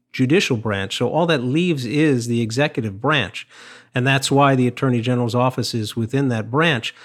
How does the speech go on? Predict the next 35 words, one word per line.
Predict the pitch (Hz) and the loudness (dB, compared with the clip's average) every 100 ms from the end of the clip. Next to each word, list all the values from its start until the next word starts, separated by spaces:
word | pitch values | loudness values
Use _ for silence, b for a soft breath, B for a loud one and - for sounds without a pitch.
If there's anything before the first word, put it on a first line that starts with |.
| B B | B B
The | 160 | 0
problem | 147 208 190 147 | 4 4 4 2
becomes | 139 - - 220 175 123 131 - - _ _ _ _ _ | 0 0 2 4 4 2 0 -4 -10 _ _ _ _ _
he | 185 202 | 0 4
or | 180 135 | 6 4
she, | - - 202 196 139 139 | 4 2 4 4 4 2
as | 135 127 | 2 2
the | 127 | 2
Attorney | 123 143 127 117 | 2 2 0 0
General, | 123 165 151 131 131 | 2 2 2 0 -2
is | - 147 - | -2 -2 0
supposed | 151 - - 214 214 - | -2 -2 0 0 0 0
to | 170 | 0
be | 151 156 165 165 139 | 2 0 0 0 -2
an | 147 143 143 | -2 -2 0
independent | 170 185 156 135 - - 175 165 143 131 - | 0 0 -2 -4 -6 -2 0 0 -2 -4 -2
person | 143 139 - 117 | 0 0 0 -2
and | 117 | -2
an | 117 | -4
independent | 113 139 143 - 135 120 110 | -2 -2 -4 -2 -2 -2 -4
thinker | 147 143 135 117 | -2 -2 -2 -2
and | 131 117 | -2 -4
not | 123 135 139 123 113 | 0 0 -2 -8 -2
beholden | 127 117 - 202 214 120 101 117 b b b b | -2 -2 0 2 2 0 -4 -6 b b b b
to | - | -4
the | 127 | -2
person | - 151 - 135 | 0 0 2 0
to | 135 117 | 0 0
whom | 143 131 | 2 2
they | 123 | 0
serve | 120 - 143 120 117 | -2 0 2 2 -2
at | 117 110 | -6 -6
their | 117 | -8
pleasure. | 110 208 185 - | -2 0 0 -2
Now, | 104 131 117 - | -4 -2 -2 -6